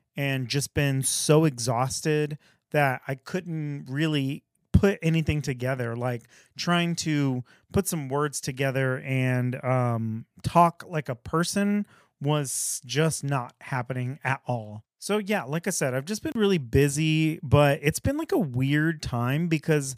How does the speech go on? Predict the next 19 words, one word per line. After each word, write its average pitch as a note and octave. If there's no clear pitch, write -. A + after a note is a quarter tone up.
it E3
doesn't C#4
feel A3+
like A3+
I've G3
been E3
busy C3+
working, C#3
like, A#2
freelance, C#3
like, A#2
doing C3+
things D3
for A#2+
clients F3+
or B2
friends F3+
or E3
anything. C#3+